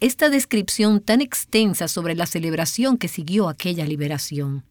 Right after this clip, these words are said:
Y de hecho, continúa en el versículo veintinueve. Tenemos un segundo mandato.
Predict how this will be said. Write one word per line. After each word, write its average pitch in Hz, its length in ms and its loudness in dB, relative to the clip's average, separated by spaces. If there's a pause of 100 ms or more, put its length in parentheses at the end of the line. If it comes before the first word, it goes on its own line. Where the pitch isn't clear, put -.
(640)
Y 214 60 6
de 180 240 4
hecho, 226 240 -2
continúa 180 480 2
en 285 80 4
el 208 100 2
versículo 170 500 -4
veintinueve. 165 720 -4 (440)
Tenemos 233 400 2
un 254 180 4
segundo 208 560 2
mandato. 156 640 -6